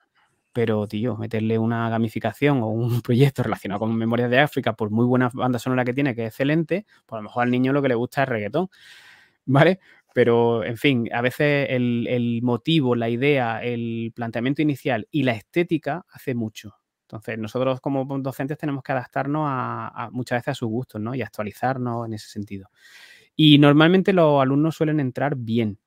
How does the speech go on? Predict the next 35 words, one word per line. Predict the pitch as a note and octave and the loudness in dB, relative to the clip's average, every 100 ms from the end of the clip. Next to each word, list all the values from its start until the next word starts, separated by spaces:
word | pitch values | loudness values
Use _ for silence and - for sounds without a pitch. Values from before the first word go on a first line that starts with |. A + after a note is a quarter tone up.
| _ | _
No | C#3+ E3+ G3 | 0 2 2
todos, | F#3+ - A3+ F#3 D4+ _ | -2 2 2 2 -2 _
porque | D3 - A#2 A2 A2+ A2 A2 | -16 -10 -6 -4 -4 -6 -8
como | B2 A#2+ | -4 0
es | B2+ | 0
lógico, | D3 D3 A#2+ | 0 -2 -4
si | A2+ | -4
yo | A2+ | -2
dijera | C3 A#2 C#3+ B2+ | -2 -2 -2 -2
que | B2+ | -4
son | - B2+ | -4 -6
todos, | B2 D3+ A2 A2 _ | -2 -2 -2 -6 _
tampoco | - G#2+ G2+ - A2 A#2+ | -12 -10 -10 -8 -6 -6
lo | |
estaría | A2 - A#2+ B2 B2 | -6 -6 -2 -2 -2
diciendo | A2+ B2 B2 | -2 -4 0
la | C3 | 0
verdad. | D3+ E3+ _ _ - - - _ _ _ | 0 -2 _ _ -20 -20 -20 _ _ _
Eh, | - D3+ D3 D3 C#3+ C3 | 6 8 8 8 6 8
pero | D3 | 6
es | D3 | 6
que | G3+ | 0
incluso | G3 G3 - | 2 0 2
algunos, | D3 D3+ G#3+ F#3+ G#3+ _ - | 2 4 4 2 -2 _ -8
eh, | C#3 C3+ C3 B2 | -2 0 0 -2
a | C3 | -2
mí, | C3 | -2
nos | C3 | -2
pasó | - A#2+ D#3+ F3 | -2 -2 2 4
en | F3+ | 4
el | E3+ D#3+ | 0 -2
torneo | D#3 D#3 D#3 | -2 -2 0
Battle | E3 F3 D3+ | -2 -2 -4
net, | C#3+ D3+ | -4 -2
no | C3 D3+ | 0 2